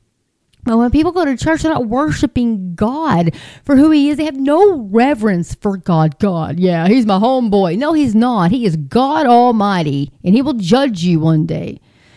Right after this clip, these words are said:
And, uh, people forget that Christians, I think we forget that too, because, and one thing that really gets me, and I, I, I have to tell myself this too, is,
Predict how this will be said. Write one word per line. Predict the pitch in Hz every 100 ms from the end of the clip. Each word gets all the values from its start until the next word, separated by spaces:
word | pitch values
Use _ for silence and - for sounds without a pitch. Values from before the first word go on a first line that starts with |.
| _ _ _ _
And, | - 190 185 170
uh, | 185 160
people | 160 277 392
forget | - 320 285 233
that | -
Christians, | - 302 392 - 233 175 170 156 -
I | 196
think | 208 190
we | 185 247
forget | 285 233 262
that | - 185 -
too, | 269 254
because, | 220 220 208 180 -
and | - 214 220
one | 277 320
thing | 302
that | 196
really | 175 175 208 180 165
gets | 170 151 -
me, | 165 156
and | 156 175
I, | 156 170 185
I, | 175 160 - _ -
I | 160
have | 139
to | 151 143 _ _
tell | - 185
myself | 160 143 - - 185 185 -
this | - - -
too, | -
is, | 214 170 139 -